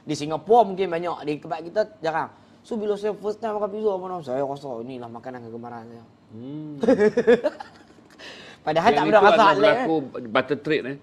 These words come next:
Speaker 1: Ah, butter trade.
Speaker 2: Ah, maksudnya
Speaker 1: Ah,
Speaker 2: ba-,
Speaker 1: saya bagi
Speaker 2: hari
Speaker 1: roti ni.
Speaker 2: kempen bawa bekai.
Speaker 1: Ah, kempen bawa bekai, buat tu-,
Speaker 2: Hmm.
Speaker 1: tukar-tukar lah. Macam, lah ni dia panggil potluck lah.
Speaker 2: Ya,
Speaker 1: Yang dia tu
Speaker 2: potluck,
Speaker 1: makan,
Speaker 2: okey.
Speaker 1: aku punya, aku makan punya.
Speaker 2: Dulu
Speaker 1: Tapi
Speaker 2: panggil tukar bekai.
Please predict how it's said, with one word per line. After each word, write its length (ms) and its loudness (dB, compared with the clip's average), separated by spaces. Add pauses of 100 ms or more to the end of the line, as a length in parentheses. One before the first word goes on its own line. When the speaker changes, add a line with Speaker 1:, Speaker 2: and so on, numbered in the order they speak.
Speaker 1:
Ah, 100 4
butter 220 6
trade. 240 2
Speaker 2:
Ah, 120 0
maksudnya 460 -4
Speaker 1:
Ah, 140 -4
Speaker 2:
ba-, 160 4
Speaker 1:
saya 100 4
bagi 220 8
Speaker 2:
hari 80 8
Speaker 1:
roti 160 4
ni. 100 -2
Speaker 2:
kempen 380 2
bawa 160 0
bekai. 320 -2
Speaker 1:
Ah, 260 6
kempen 300 2
bawa 100 0
bekai, 200 0
buat 180 -2
tu-, 80 -6
Speaker 2:
Hmm. 160 -6
Speaker 1:
tukar-tukar 480 -4
lah. 160 -2
Macam, 160 -4 (260)
lah 160 2
ni 120 2
dia 100 -2
panggil 260 -4
potluck 540 0
lah. 320 2
Speaker 2:
Ya, 100 2
Speaker 1:
Yang 140 2
dia 0 -
tu 100 0
Speaker 2:
potluck, 220 0
Speaker 1:
makan, 80 -2 (100)
Speaker 2:
okey. 140 0
Speaker 1:
aku 100 -8
punya, 180 -8
aku 140 -10
makan 240 -6
punya. 160 -8
Speaker 2:
Dulu 220 -4
Speaker 1:
Tapi 80 0
Speaker 2:
panggil 220 -2
tukar 240 -8
bekai. 280 -2